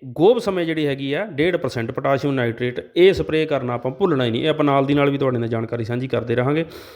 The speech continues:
ਸੋ ਜਿਹੜੀ ਪੋਟਾਸ਼ ਤੱਤ ਹੈ ਤੇ ਫਾਸਫੋਰਸ ਹੈ, ਇਹ ਤੁਸੀਂ ਖੇਤ ਦੀ ਤਿਆਰੀ ਸਮੇਂ ਜਾਂ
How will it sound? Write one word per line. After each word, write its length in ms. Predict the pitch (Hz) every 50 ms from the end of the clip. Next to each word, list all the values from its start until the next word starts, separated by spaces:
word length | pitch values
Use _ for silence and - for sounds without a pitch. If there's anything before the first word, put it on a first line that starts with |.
| - -
ਸੋ 180 | - - 180 185
ਜਿਹੜੀ 180 | 202 196 214
ਪੋਟਾਸ਼ 500 | 208 - 190 - 160 151 151 160 151 -
ਤੱਤ 320 | - 190 175 175 - - 202
ਹੈ 100 | 190 190
ਤੇ 120 | 196 202
ਫਾਸਫੋਰਸ 600 | 185 - 170 165 165 - - 170 156 135 - -
ਹੈ, 100 | 104 - - - _ _ _ _ _ _ _ - -
ਇਹ 160 | 190 196 202
ਤੁਸੀਂ 260 | 196 196 165 190 190
ਖੇਤ 300 | 185 - 143 135 143 143
ਦੀ 120 | 135 156 156
ਤਿਆਰੀ 380 | 156 - 139 123 117 117 117
ਸਮੇਂ 280 | 113 139 131 143 151 160 - - - - _ - - _ _ _ _ _ _ _ 123
ਜਾਂ 220 | 123 139 151 165